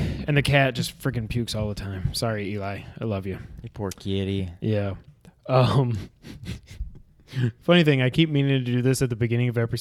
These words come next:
Speaker 1: every episode and we don't. If you're joining us for the first time, this is the Two Player Co-op Podcast. Like I said, I'm Kevin. He's Sean. What we do is we get together every week, talk about video game, the news we think you need to know about,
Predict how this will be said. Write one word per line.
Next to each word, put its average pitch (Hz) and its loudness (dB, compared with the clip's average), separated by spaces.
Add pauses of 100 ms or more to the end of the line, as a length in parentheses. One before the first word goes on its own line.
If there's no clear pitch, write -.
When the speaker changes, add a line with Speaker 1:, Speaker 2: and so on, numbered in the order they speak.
(140)
Speaker 1:
every 117 -2
episode 113 -2
and 110 -2
we 104 -4
don't. 110 4 (380)
If 123 2
you're 139 6
joining 156 8
us 165 8
for 147 6
the 135 4
first 135 4
time, 147 6 (460)
this 139 2
is 127 0
the 147 6
Two 131 2
Player 123 2
Co-op 123 4
Podcast. 135 2 (340)
Like 117 -2
I 117 0
said, 117 2
I'm 135 0
Kevin. 139 4 (120)
He's 151 4
Sean. 120 2 (320)
What 135 4
we 147 8
do 151 8
is 135 6
we 139 6
get 143 6
together 139 4 (140)
every 127 4
week, 117 0 (260)
talk 175 8
about 160 8
video 147 8
game, 147 6 (220)
the 147 -2
news 156 4
we 165 4
think 160 -2
you 147 2
need 135 6
to - -6
know 120 4
about, 117 0